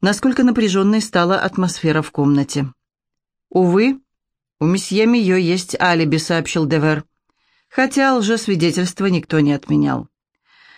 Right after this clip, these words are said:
«Давние размолвки не всегда заканчиваются преступлением, но я благодарен за сведения, молодой человек.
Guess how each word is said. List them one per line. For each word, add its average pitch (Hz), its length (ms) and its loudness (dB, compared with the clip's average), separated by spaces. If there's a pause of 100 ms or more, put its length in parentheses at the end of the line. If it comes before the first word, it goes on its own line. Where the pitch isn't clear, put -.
(220)
«Давние 220 460 2
размолвки 220 540 0
не 220 120 4
всегда 220 420 0
заканчиваются 156 800 0
преступлением, 160 920 -2 (460)
но 254 280 2
я 254 260 2
благодарен 240 640 0
за 202 140 -2
сведения, 147 640 2
молодой 147 380 0
человек. 147 520 0